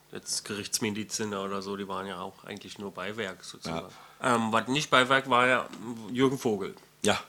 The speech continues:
Speaker 1: Da hab ich mir gedacht, äh, als ich natürlich mich gefreut hab auf einen Redneck-Thriller, der es ja dann doch nicht war,
Speaker 2: Ja.
Speaker 1: dass man diese Figur besetzt hätte sollen, war erst mein erster Eindruck,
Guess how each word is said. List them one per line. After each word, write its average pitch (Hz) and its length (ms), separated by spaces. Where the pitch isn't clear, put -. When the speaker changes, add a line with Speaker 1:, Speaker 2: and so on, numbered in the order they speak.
Speaker 1:
Da 127 220
hab 165 140
ich 160 120
mir 143 220
gedacht, 131 340
äh, 92 200
als 127 220
ich 127 180
natürlich 123 480
mich 117 220
gefreut - 320
hab 110 120
auf 98 160
einen 101 100
Redneck-Thriller, 123 800
der 110 100
es 104 120
ja 113 80
dann 107 180
doch 104 160
nicht 147 180
war, 143 240
Speaker 2:
Ja. 90 140
Speaker 1:
dass 110 200
man 113 300
diese 131 180
Figur 139 500
besetzt 120 640
hätte 123 240
sollen, 113 960
war 120 160
erst 110 240
mein 113 120
erster 107 300
Eindruck, 104 380